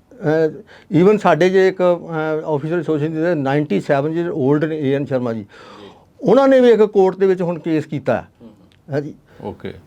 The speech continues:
Speaker 1: ਤੇ ਹੁਣ ਜੇ ਕੋਈ ਵੀ ਸੁਣਵਾਈ ਨਹੀਂ ਕਰੂਗਾ,
Speaker 2: ਹੂੰ।
Speaker 1: ਤੇ ਅਸੀਂ ਆਪਣੇ ਹੈੱਡ ਕੋਲ ਹੀ ਜਾਵਾਂਗੇ।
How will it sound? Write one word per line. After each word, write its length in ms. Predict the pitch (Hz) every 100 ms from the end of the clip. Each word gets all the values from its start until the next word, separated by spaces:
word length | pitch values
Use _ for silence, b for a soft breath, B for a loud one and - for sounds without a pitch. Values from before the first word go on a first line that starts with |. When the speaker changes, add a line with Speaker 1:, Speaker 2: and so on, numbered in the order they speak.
| -
Speaker 1:
ਤੇ 280 | 151 139 135 - _ _ _ _ -
ਹੁਣ 120 | 160
ਜੇ 320 | 117 139 190
ਕੋਈ 340 | 226 - 190 233
ਵੀ 140 | 262
ਸੁਣਵਾਈ 460 | 254 185 156 156 190
ਨਹੀਂ 220 | 160 254
ਕਰੂਗਾ, 440 | 175 214 131 107 135 _
Speaker 2:
ਹੂੰ। 80 | 113 _ _ -
Speaker 1:
ਤੇ 100 | 156 -
ਅਸੀਂ 400 | 160 165 175 139 131 -
ਆਪਣੇ 240 | 143 151
ਹੈੱਡ 260 | 135 123 120
ਕੋਲ 160 | 123 160
ਹੀ 60 |
ਜਾਵਾਂਗੇ। 440 | 143 151 170 156